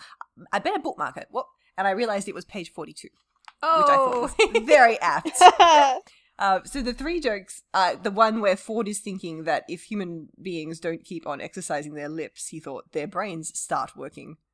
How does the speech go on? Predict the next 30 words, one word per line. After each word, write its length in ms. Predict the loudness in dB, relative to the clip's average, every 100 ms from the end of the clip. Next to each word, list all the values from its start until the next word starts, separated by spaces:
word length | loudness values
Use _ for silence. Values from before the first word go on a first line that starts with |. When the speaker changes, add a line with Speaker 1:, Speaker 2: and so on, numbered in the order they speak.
| _ -6
Speaker 1:
And 100 | -4
that's 200 | -4 -6
part 240 | -6 -6
of, 60 | -6
like, 160 | -10
a 40 | -12
paragraph 600 | -10 -8 -6 -8 -8 -10
about 320 | -8 -6 -6
sort 140 | -10 -18
of 140 | -18 -20 _
observational 1000 | -10 -10 -14 -14 -14 -16 -16 -16 -18 -20 _ _ _ -20
kind 440 | -14 -10 -10 -10
of 160 | -14 -6
dark 260 | -6 -6 -10
humour 360 | -16 -16 -12 -10
about 300 | -8 -8 -8 _ _
humans 380 | -16 -14 -14 -14
being 280 | -14 -14 -16
the 140 | -16 -16
worst. 640 | -12 -14 -14 -18 -20 -20
Speaker 2:
Mm. 140 | -18 -18 -20 _ _ _ -8
Speaker 1:
And 200 | -4 0
then 60 |
Speaker 2:
Mm-hmm. 60 | 0
Speaker 1:
there's 160 | -2 -6
a 100 | -8
sort 180 | -10 -12
of 140 | -10
set 300 | -8 -8 -6
up 240 | -6 -6